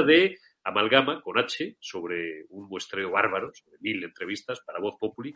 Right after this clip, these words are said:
por lo demás es un medio que respetamos mucho. Hay ochenta y un procuradores en el Parlamento, en las Cortes, eh, Regionales de Castilla y León, de Valladolid. Eh, la mayoría absoluta, por tanto, son cuarenta y uno,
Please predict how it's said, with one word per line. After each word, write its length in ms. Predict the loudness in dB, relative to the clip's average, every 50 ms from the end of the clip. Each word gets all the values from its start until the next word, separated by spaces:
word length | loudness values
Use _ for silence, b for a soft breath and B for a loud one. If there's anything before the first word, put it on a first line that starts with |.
| _ _
por 100 | -14 -12
lo 60 | -10
demás 220 | -8 -8 -8 -8
es 100 | -10 -14
un 80 | -10 -6
medio 160 | -4 -4 -4
que 80 | -4 -6
respetamos 400 | -8 -8 -6 -6 -4 -4 -4 -6
mucho. 320 | -8 -4 0 0 0 0 B B B B B B B B B
Hay 140 | 6 8 8
ochenta 340 | 8 6 4 2 4 6 6
y 100 | 8 8
un 280 | 8 6 6 2 -4 -4
procuradores 840 | -2 -2 -2 2 4 4 6 6 6 4 4 2 2 -2 -8 -10 -10
en 140 | -8 -6
el 80 | -8 -2
Parlamento, 580 | 0 2 2 4 2 2 0 -2 -2 0 0 0
en 60 | 0
las 140 | 0 -2 -2
Cortes, 520 | -4 -4 -4 -4 -6 -6 -6 -6 -6 -4
eh, 120 | -4 -4 -2
Regionales 480 | -2 -4 -4 -4 0 2 2 2 2
de 60 | -2 -8
Castilla 380 | -12 -14 -12 -10 -10 -10 -10
y 20 | -12
León, 140 | -16 -18
de 60 | -18 _
Valladolid. 440 | -12 -10 -10 -8 -8 -10 -10 -12 -14 -20 _ B B B B B B B B B _ -2
Eh, 680 | 0 2 2 4 2 2 2 0 -2 -2 -4 -6 -6 -8
la 80 | -8 -6
mayoría 240 | -4 -4 -2 -2
absoluta, 340 | -2 -2 -4 -8 -6 -6 -6
por 120 | -6 -6 -10
tanto, 180 | -12 -12 -12
son 140 | -16 -16 -12
cuarenta 320 | -12 -12 -12 -12 _ -16
y 60 | -16 -16
uno, 200 | _ _ _